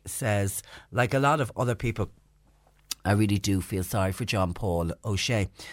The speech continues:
who didn't get the seat. He was running for Fine Gael in, uh, Cork Northwest. It is the belief of a huge amount of people that he would have secured the seat in the Dáil if he'd stayed independent. I hope he'll reconsider his position for the next time round.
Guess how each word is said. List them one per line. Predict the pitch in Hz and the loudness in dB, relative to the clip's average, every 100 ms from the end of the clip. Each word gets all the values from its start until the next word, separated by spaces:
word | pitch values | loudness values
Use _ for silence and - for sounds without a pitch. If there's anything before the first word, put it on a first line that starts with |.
| - | -12
who | - | -6
didn't | 101 110 107 | 0 2 2
get | - 104 | 0 -2
the | 101 | -4
seat. | - 90 | -2 -2
He | - | -2
was | 95 | 0
running | 131 135 | 2 0
for | 110 | -2
Fine | - 90 | -2 -2
Gael | 85 92 90 87 87 | 0 0 0 -2 -4
in, | 90 95 90 90 87 90 87 - | -4 0 0 0 0 0 -2 -2
uh, | 90 85 82 | -2 -2 -4
Cork | - 95 - - | -2 -2 -2 -4
Northwest. | 87 90 110 87 - - - - - - | -2 -2 0 -2 -4 -12 -14 -14 -14 -4
It | 110 | 0
is | 107 | 0
the | - | 0
belief | 113 151 | 0 0
of | 147 117 | 0 -4
a | |
huge | 110 135 123 | 0 0 2
amount | 113 101 | 0 0
of | 98 | -2
people | - 110 107 95 - - | -2 0 0 -2 -8 -8
that | 123 117 | -2 2
he | |
would | 120 135 | 2 2
have | 135 | 0
secured | - 117 113 98 - | -2 -2 0 0 -2
the | |
seat | 92 117 95 | -4 -2 0
in | 98 | 0
the | 92 | 0
Dáil | 104 98 | 2 2
if | 85 | 0
he'd | 117 95 | -4 -4
stayed | - 90 - | -2 -2 -2
independent. | 98 92 95 120 123 101 - - - - | -4 -4 0 0 2 0 -4 -10 -20 -2
I | |
hope | 95 101 | 0 2
he'll | 95 | 2
reconsider | 123 - 101 107 90 | 2 0 -2 0 0
his | 92 87 | 0 -2
position | - 101 101 92 82 | -6 -4 -2 -2 -4
for | 82 | -4
the | 85 | -2
next | 110 131 | -2 -2
time | - 98 87 | -2 -2 2
round. | 92 87 | 0 0